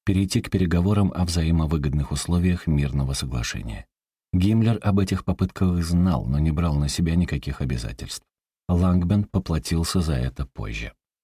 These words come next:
После разговора с Керстеном о варшавских шведах Лангбен отказался браться за это дело.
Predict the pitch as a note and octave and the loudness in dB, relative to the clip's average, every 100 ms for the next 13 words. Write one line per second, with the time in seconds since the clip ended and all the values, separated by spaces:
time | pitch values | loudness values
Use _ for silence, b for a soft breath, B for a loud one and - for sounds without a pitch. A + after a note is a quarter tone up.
0 | _ - A2 G#2 G#2+ G#2 G2+ G#2 G#2+ G#2+ | _ -2 0 2 2 2 2 4 4 2
1 | - - G2+ - - F#2 F#2 D#2+ E2 - | 0 0 0 0 0 4 4 2 0 -2
2 | D#2+ - - D#2 - D#2+ D#2+ E2 - - | -4 -4 -6 -6 -2 0 0 0 -4 -2
3 | F2 E2 D2+ D2+ F2 F2 F#2 - F#2+ E2+ | 0 2 0 0 0 0 -2 -2 0 0
4 | B1 D2+ C#2 C#2+ - C2 A#1+ A1+ B1+ A#1 | -4 -4 -2 -2 -4 -4 -4 -6 -6 -6
5 | G#1 A1+ | -6 -10